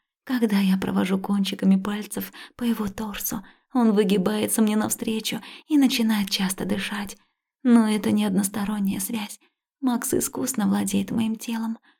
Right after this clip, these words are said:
Он не исследует его. Он уже все о нем знает. Парень снимает с меня футболку — касается пальцами ягодиц и начинает подниматься выше, к бюстгальтеру,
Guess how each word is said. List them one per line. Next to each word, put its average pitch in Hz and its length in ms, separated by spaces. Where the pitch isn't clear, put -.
Он 240 280
не 233 120
исследует 233 520
его. 196 340
Он 247 240
уже 220 340
все 226 380
о 196 100
нем 190 220
знает. 196 460
Парень 214 320
снимает 196 420
с - 60
меня 202 220
футболку — 208 600
касается 240 600
пальцами 202 520
ягодиц 220 600
и 285 100
начинает 233 540
подниматься 214 600
выше, 233 380
к 247 60
бюстгальтеру, 233 760